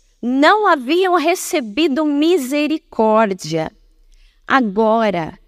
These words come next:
receberam misericórdia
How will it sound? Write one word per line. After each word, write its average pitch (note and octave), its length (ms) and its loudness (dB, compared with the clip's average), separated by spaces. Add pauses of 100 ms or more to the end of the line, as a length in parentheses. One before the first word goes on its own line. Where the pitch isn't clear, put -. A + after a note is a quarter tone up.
(180)
receberam F#3 1200 -2 (320)
misericórdia G#3 1900 0